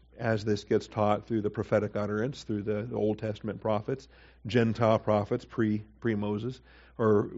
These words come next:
pre-Abraham, and Jewish prophets pre-Moses, um,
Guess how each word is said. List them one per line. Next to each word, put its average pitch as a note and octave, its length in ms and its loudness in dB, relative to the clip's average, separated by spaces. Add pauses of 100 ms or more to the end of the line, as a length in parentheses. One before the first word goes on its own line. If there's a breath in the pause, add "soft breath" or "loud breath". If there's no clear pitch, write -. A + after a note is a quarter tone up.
(140)
pre-Abraham, G#2+ 880 2
and G#2+ 100 -2
Jewish A#2 280 4
prophets G#2+ 420 2
pre-Moses, G#2+ 640 -4 (480 soft breath)
um, G#2+ 400 4